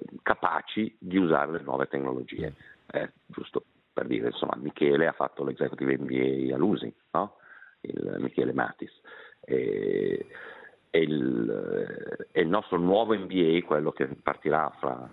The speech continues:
un anno e qualcosa, eh, sarà rinnovato pensando agli effe-, all'impatto che le tecnologie porteranno o stanno portando in ognuna delle funzioni aziendali. Quindi la formazione, adesso io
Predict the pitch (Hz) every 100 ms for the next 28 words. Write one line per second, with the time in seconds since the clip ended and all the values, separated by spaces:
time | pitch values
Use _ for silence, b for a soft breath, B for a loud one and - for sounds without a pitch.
0 | - - 80 71 69 71 - 80 95 76
1 | 76 120 - B B B - 85 82 80
2 | 78 78 76 71 67 - 87 82 80 110
3 | 107 107 98 85 82 - 117 147 - _
4 | _ - 131 131 98 92 113 120 90 -
5 | 87 73 80 76 76 85 - 98 95 -
6 | - 87 80 80 - 80 85 85 90 90
7 | 71 - 80 - 98 76 69 80 107 -
8 | b b b _ _ - - 69 69 113
9 | - 73 69 80 117 - - 110 107 101
10 | 80 92 95 80 - 78 78 73 71 69
11 | 69 64 - 55 - B B B - 85
12 | 71 82 95 92 95 - 104 71 69 85